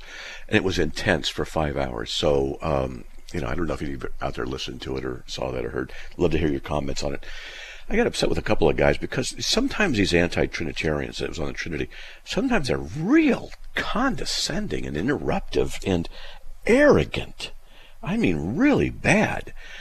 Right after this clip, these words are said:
They are completely unteachable. You know, they don't care what you say. They just wait till you're done talking so they can talk. There's a few of those guys on last night. It was really bad, but, uh, we got past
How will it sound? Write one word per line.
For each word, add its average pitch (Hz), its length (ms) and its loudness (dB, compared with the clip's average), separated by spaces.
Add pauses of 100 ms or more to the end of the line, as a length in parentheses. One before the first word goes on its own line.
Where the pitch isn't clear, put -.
(160)
They 113 340 2
are 107 100 0
completely 196 1300 4
unteachable. 110 840 2
You 113 60 2
know, - 80 -2
they - 80 -6
don't 147 160 0
care 120 240 2
what 90 420 4
you 71 120 0
say. 64 320 0
They 90 100 4
just 80 160 -2
wait 104 100 4
till 131 80 6
you're 90 80 2
done 82 240 4
talking 82 420 2 (200)
so 98 160 4
they 82 360 6
can 76 220 -2
talk. 65 380 -2 (340)
There's - 180 2
a - 40 -2
few 240 180 8
of 135 60 8
those 107 200 4
guys 67 300 2
on 71 180 -2
last 64 280 -4
night. 65 160 -2
It - 60 -6
was 101 120 -2
really 107 160 2
bad, - 380 -2 (200)
but, - 380 -4
uh, 67 320 0
we 80 220 -2
got 73 180 0
past 73 320 0